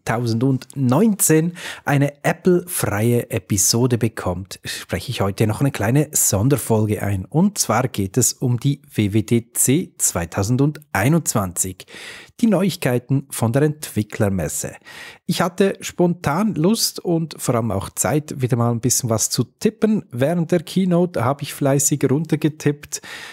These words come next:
Das Ganze muss dann nachher noch ein bisschen überarbeitet werden, aber so habe ich schon mal kleine Shownotes für die heutige Sendung. Wir gehen von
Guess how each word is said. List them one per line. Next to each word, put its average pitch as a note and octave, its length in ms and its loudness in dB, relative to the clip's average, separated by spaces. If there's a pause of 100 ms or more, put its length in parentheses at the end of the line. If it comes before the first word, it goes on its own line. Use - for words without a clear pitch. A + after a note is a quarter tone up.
Das - 140 -2
Ganze G3+ 260 0
muss F#3 180 2
dann F3 140 2
nachher E3 160 2
noch D3 120 2
ein C#3 100 2
bisschen C#3+ 260 2
überarbeitet C3 720 0
werden, A#2+ 320 2
aber E3 320 0
so D3 180 2
habe B2+ 160 0
ich - 140 -2
schon B2+ 140 2
mal A#2+ 180 2 (120)
kleine A2 440 0
Shownotes B2 760 -2
für F3+ 440 -2 (120)
die D3 220 -2
heutige A2 680 0
Sendung. F#2+ 680 0 (460)
Wir F#3+ 160 2
gehen G3+ 320 2
von G#3 320 0